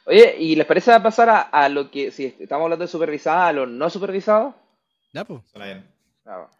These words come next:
Speaker 2: Dale.
Speaker 1: a mí, a mí me gusta, a mí me gusta hacerlo con un ejemplo, así que también los invito a ustedes también que hagan el ejemplo junto con la audiencia. Pero quiero que se imaginen una baraja de cartas, el, la baraja inglesa, esta que tiene las pintas, los colores, etcétera. Y
Speaker 2: Ya.
Speaker 1: ahora, que la, que se,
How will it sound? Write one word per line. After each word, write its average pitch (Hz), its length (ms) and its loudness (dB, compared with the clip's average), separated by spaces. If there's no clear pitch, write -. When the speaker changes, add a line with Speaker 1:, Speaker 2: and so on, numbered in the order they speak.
Speaker 2:
Dale. 156 200 -10
Speaker 1:
a 107 40 -2
mí, 131 80 -2
a 131 40 -2
mí 147 60 -2
me 170 60 0
gusta, 196 420 -2
a 143 80 -2
mí 160 60 -2
me 190 80 -6
gusta 208 220 -4
hacerlo 214 260 -6
con 202 100 -4
un 190 80 -6
ejemplo, 110 420 -6
así 123 220 -8
que 123 140 -2
también 127 280 -6
los 160 120 -2
invito 156 220 -6
a - 20 0
ustedes 160 320 -4
también 151 280 -10
que 151 100 -8
hagan 147 120 -8
el 143 100 -14
ejemplo 151 360 -12
junto 143 260 -8
con 139 160 -2
la 131 60 0
audiencia. 117 580 -6
Pero 139 140 -6
quiero 190 140 0
que 226 80 -2
se - 160 -10
imaginen 220 380 -4
una 196 280 0
baraja 170 380 0
de 180 100 0
cartas, 107 540 -6
el, 120 400 -10
la 120 80 -4
baraja 143 400 0
inglesa, 135 640 -8
esta 131 260 -6
que 127 120 -6
tiene 131 240 -10
las 120 200 -4
pintas, 135 680 -4
los 113 160 -8
colores, 113 800 -2
etcétera. 113 520 -8
Y - 60 -8
Speaker 2:
Ya. 156 80 6
Speaker 1:
ahora, 240 380 6
que 170 80 -10
la, 156 140 -2
que 147 120 -16
se, 151 120 -20